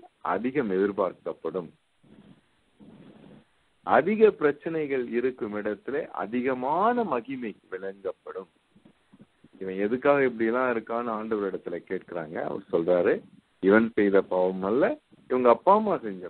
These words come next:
பாவம் அல்ல, தேவனுடைய மகிமை இவனிடத்தில் விளங்கும்படியா இதெல்லாம் இவனுக்கு நடந்தது" அப்படின்னு சொல்லி அவனை வந்து,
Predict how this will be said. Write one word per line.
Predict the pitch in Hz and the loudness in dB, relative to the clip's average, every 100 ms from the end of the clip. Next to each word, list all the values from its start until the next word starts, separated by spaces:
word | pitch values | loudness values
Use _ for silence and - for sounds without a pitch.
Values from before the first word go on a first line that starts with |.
| - | -12
பாவம் | 85 85 80 | -10 -10 -12
அல்ல, | 78 76 73 | -12 -12 -2
தேவனுடைய | 98 131 156 156 123 104 92 - 107 87 87 82 | 0 2 0 -4 -4 -6 -8 -10 -8 -4 -4 -4
மகிமை | 90 104 131 185 247 147 | -2 -2 2 2 2 0
இவனிடத்தில் | 98 90 90 95 95 - 95 87 | 0 -2 2 2 2 0 -2 0
விளங்கும்படியா | 95 110 104 85 80 80 92 101 92 - - - - | -2 0 -2 -4 -6 -4 4 4 4 -4 -16 -16 -8
இதெல்லாம் | 85 85 95 107 135 175 202 240 | -6 -2 0 2 4 4 4 2
இவனுக்கு | 226 185 139 113 107 | 2 2 0 -2 -4
நடந்தது" | 92 87 92 92 82 82 110 | -6 -6 -6 -8 -8 -6 -6
அப்படின்னு | 117 85 87 _ | -8 -14 -20 _
சொல்லி | 95 95 98 85 - _ _ - - - _ _ _ _ - - | -10 -6 -4 -6 -10 _ _ -20 -20 -20 _ _ _ _ -20 -10
அவனை | - 92 85 80 | -6 -6 -6 -8
வந்து, | 85 95 120 | -8 -2 0